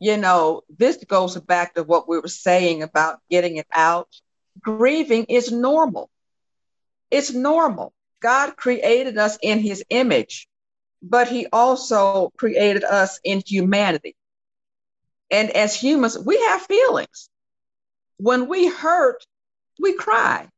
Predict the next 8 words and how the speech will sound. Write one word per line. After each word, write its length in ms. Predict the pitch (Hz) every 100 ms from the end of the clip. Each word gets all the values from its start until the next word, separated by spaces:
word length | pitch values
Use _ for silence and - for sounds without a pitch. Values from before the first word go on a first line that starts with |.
| _ _ _ _ _ _ _ _ _ _ _ _ _ _ _ -
And, 140 | 269 -
and 120 | 269
if 260 | 262 233 254
somebody 440 | - 392 302 254
cuts 380 | 269 - 427 -
me, 160 | 240 240
I'll 220 | 202 220
bleed. 480 | 220 202 208 254 359